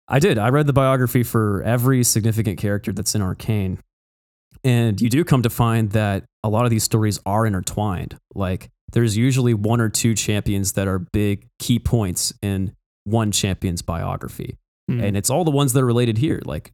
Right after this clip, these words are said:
Speaker 1: Jinx and Vi, they're talked about a lot in Jinx's biography and in Vi's biography. Uh, Jace and Victor, I never really knew that they even had a relationship at all, but they do in the lore.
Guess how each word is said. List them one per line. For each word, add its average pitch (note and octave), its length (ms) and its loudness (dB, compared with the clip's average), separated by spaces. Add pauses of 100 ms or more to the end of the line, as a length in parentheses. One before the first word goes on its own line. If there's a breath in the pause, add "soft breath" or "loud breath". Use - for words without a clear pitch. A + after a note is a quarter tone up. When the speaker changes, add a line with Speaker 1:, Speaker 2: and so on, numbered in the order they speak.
Speaker 1:
Jinx A2+ 300 0
and A#2 120 2
Vi, G2 440 0 (140)
they're G2 100 -4
talked F#2 240 -4
about G2+ 160 0
a G2 40 0
lot G2 200 0
in A#2+ 80 2
Jinx's A2 340 -2
biography E2 500 -4
and F2+ 120 0
in A#2+ 80 2
Vi's B2+ 260 0
biography. - 580 -8 (400)
Uh, F2 280 -2 (120)
Jace G#2+ 440 0
and G#2+ 120 0
Victor, A2 480 -2
I G2 100 0
never A#2 180 2
really A2+ 180 2
knew A2+ 140 2
that G2+ 100 0
they G#2 160 2
even B2 180 2
had F#2 140 0
a - 20 0
relationship F#2 520 -2
at F#2+ 80 -2
all, G#2 160 2
but F#2+ 180 -4
they A2+ 140 2
do B2+ 280 2
in G#2 120 0
the G2 60 0
lore. C3 380 0